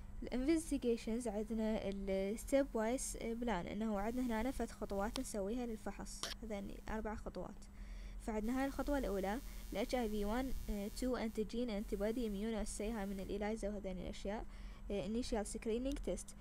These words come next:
ال إتش آي في one، آه، إنه هنا راح يفرقون بين النوع ال one وال two. آه، ال، آه، subsequent test with differentiated assay recommended after having positive antigen، إنه بعد ما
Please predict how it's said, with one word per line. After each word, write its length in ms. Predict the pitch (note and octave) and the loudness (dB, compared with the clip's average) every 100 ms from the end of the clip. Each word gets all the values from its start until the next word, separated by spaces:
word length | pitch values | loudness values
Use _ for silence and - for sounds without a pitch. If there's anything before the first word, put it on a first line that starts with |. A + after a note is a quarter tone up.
| - - | -10 -4
ال 40 | - | -2
إتش 160 | B3+ | 2
آي 160 | C4+ C3 | 2 2
في 180 | - G3 | 0 0
one، 420 | G#3 C#3+ A#3 - | 0 0 -2 -4
آه، 240 | - F#3+ | -4 -4
إنه 240 | F#3+ A3 G#3+ | -2 0 2
هنا 320 | A#3+ A#3 C4+ | 2 2 2
راح 160 | B3 A#3+ | 0 -2
يفرقون 480 | - G3 G3 A#3 | 0 0 0 0
بين 160 | A3 G3 | 0 0
النوع 680 | G3 F#3+ F#3+ F#3+ G#3+ A3+ G3+ | 0 0 0 0 0 0 0
ال 60 | |
one 300 | F#3 G#3 C4 D4+ - - - | 0 0 -2 -4 -10 -6 -6
وال 80 | - - | -4 0
two. 240 | G3+ G#3+ - - - - | 2 2 -2 -8 -10 -4
آه، 320 | G#3+ G3+ - | 0 0 0
ال، 180 | G3 F#3+ | -2 0
آه، 560 | F#3 F#3+ F#3+ F#3 F#3 - - - | 2 2 2 -2 -4 -4 -4 -2
subsequent 580 | - B3+ - B3+ A#3 G3 | 2 2 2 0 0 0
test 240 | B3 C4+ | 2 0
with 180 | - G3+ | 0 0
differentiated 680 | G#3 A#3+ G#3+ G#3+ A3+ B3+ B3+ | 0 -2 -4 0 0 0 -2
assay 420 | - G#3+ B3+ C4+ | -4 -4 -2 0
recommended 600 | C#4 A#3+ G#3+ G#3 A#3+ C4 | 0 -2 -4 -4 -2 -2
after 340 | - A#3 - A#3+ | -2 -4 -4 -4
having 500 | A#3 G3+ A3 A3 G#3+ | 0 0 0 -2 -2
positive 340 | A3 B3 A#3 | -2 -2 -4
antigen، 520 | G3 A3 G3+ A3 A3 - | -2 -2 -2 -2 -2 -2
إنه 240 | G3 G#3+ | -2 2
بعد 280 | G#3 A#3 B3 | 2 2 2
ما 300 | A3 G3 | 0 0